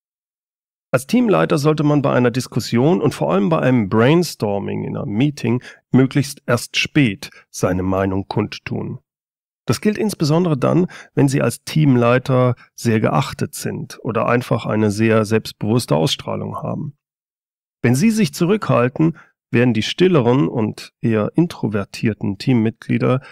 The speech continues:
eher die Chance wahrnehmen, eigene Ideen und Meinungen vorzustellen.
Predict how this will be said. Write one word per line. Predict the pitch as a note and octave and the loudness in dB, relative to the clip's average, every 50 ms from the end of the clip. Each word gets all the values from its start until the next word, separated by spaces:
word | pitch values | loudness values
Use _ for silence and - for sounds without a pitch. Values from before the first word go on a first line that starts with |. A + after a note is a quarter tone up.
| - _ _ - | -20 _ _ 0
eher | C#3 C#3 D#3 D3+ | 2 4 4 2
die | C#3+ D3 | 2 0
Chance | C3+ - - - C3+ A#2 A#2 A#2+ - - - | 0 0 0 2 2 2 2 0 -2 -6 -4
wahrnehmen, | A#2 G#2+ G#2+ A2 A2 A2 A2 A2 A#2 B2 - - _ _ _ _ | 0 2 2 4 4 4 4 2 2 2 0 -4 _ _ _ _
eigene | - G#2 G2 F#2+ F#2 G2+ G#2 A2+ - | -4 -2 -2 -2 -2 -2 -2 0 0
Ideen | - B2 G#2+ A2+ G#2+ G#2 G#2+ A2 | -2 -2 0 0 0 2 2 0
und | A2+ - - - | 0 -2 -2 -2
Meinungen | G#2+ G2 G2+ G2+ G#2 A2+ B2 C3+ C3+ | -2 -2 -2 -2 -2 -2 -2 -2 -4
vorzustellen. | - - A#2+ A2+ - - - A2 - - - - - - - - | -4 -4 -4 -4 -4 -6 -10 -10 -10 -8 -8 -8 -8 -8 -10 -10